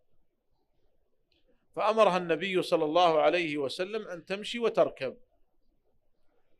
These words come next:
وهذا نص في المسألة. وأيضا رأى النبي صلى الله عليه وسلم رجلا يهادى بين ابنيه، رجل كبير في السن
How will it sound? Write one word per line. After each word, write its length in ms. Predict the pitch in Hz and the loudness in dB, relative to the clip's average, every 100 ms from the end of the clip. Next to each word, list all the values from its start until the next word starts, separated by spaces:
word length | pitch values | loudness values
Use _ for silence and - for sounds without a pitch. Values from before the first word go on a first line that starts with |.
| _ - | _ -16
وهذا 320 | 139 170 180 | -4 -2 -2
نص 240 | 208 214 202 | -6 -4 -6
في 140 | 175 | -4
المسألة. 520 | 214 160 143 127 113 - _ _ _ - _ _ _ _ _ - | -4 -4 -6 -8 -10 -14 _ _ _ -20 _ _ _ _ _ -6
وأيضا 600 | - 202 226 233 233 196 - _ - | 4 4 4 2 -2 -6 -20 _ -2
رأى 180 | 190 220 | 2 4
النبي 460 | 214 196 208 208 | 2 0 0 0
صلى 240 | 196 190 185 | 2 2 2
الله 340 | 180 202 190 | 4 4 4
عليه 360 | 175 190 196 185 | 2 0 -2 -2
وسلم 540 | 170 - 196 196 185 | -2 -2 -4 -4 -2
رجلا 640 | 170 190 180 175 202 220 - - _ _ - - _ _ | 2 2 0 -2 -2 -4 -14 -20 _ _ -20 -20 _ _
يهادى 1120 | 170 160 151 196 208 190 170 170 196 208 208 170 | -2 -2 2 4 6 4 2 2 2 4 0 2
بين 340 | 196 202 190 | 2 2 -4
ابنيه، 540 | 196 175 190 175 117 _ _ _ _ _ 220 | -6 -2 0 0 -4 _ _ _ _ _ -4
رجل 200 | 247 233 | -2 -2
كبير 340 | 196 190 220 | -4 0 0
في 60 | 180 | 0
السن 360 | - 220 160 | -2 -4 -4